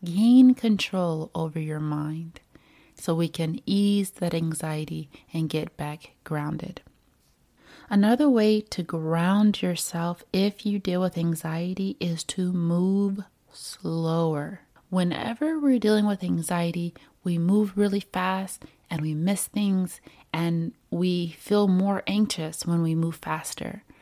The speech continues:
So just slowing down, slowing down everything, slowing down the way we're speaking, slowing down our breaths, slowing down our movements, taking in the information,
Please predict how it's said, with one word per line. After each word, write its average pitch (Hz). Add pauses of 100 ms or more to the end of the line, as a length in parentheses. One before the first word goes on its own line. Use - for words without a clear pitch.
(280)
So 180
just 202
slowing 202
down, 185 (540)
slowing 185
down 180
everything, 165
slowing 185
down 180
the 175
way 170
we're 170
speaking, 165 (440)
slowing 175
down 185
our 185
breaths, 175 (300)
slowing 180
down 185
our 185
movements, 190 (240)
taking 185
in 180
the 175
information, 170